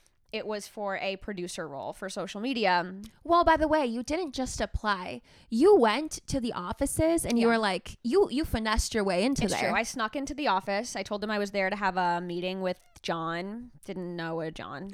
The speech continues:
Speaker 1: I don't think a John
Speaker 2: <laughs>
Speaker 1: worked there. Um, but I look unassuming. You know, that's sort of a privilege. I look unassuming.
Speaker 2: Yes.
Speaker 1: I'm small. People don't think I'm gonna, like, I'm a danger.
Speaker 2: Yeah.
Speaker 1: They let me up to the building,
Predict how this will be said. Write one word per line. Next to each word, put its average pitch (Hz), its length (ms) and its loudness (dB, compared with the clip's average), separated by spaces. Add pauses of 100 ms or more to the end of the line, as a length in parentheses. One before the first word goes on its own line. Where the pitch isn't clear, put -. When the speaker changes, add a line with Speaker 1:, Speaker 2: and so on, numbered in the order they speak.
(120)
Speaker 1:
I - 40 -2
don't 202 120 0
think 269 140 0
a 214 60 0
John 185 220 -2
Speaker 2:
<laughs> - 20 -6
Speaker 1:
worked 165 180 -10
there. 175 260 -2 (380)
Um, 220 640 8
but 240 260 6
I 240 140 8
look 233 260 -2
unassuming. 190 760 -10 (260)
You 208 100 -8
know, 160 120 -6
that's 202 200 -6
sort 202 120 -2
of 202 60 -4
a 208 60 -8
privilege. 190 340 -4
I 175 80 -4
look 185 160 -10
unassuming. 214 380 2
Speaker 2:
Yes. 196 80 -4
Speaker 1:
I'm 214 60 -8
small. 185 400 -4
People 220 240 -12
don't 214 140 -8
think 196 160 -8
I'm 202 80 -6
gonna, 190 140 -6
like, 185 240 -4
I'm 208 80 -6
a 202 60 -4
danger. 185 680 -6
Speaker 2:
Yeah. 240 320 -6 (220)
Speaker 1:
They 190 100 -8
let 190 200 -6
me 277 120 -4
up 220 200 2
to - 80 -8
the 226 80 -6
building, 208 640 -4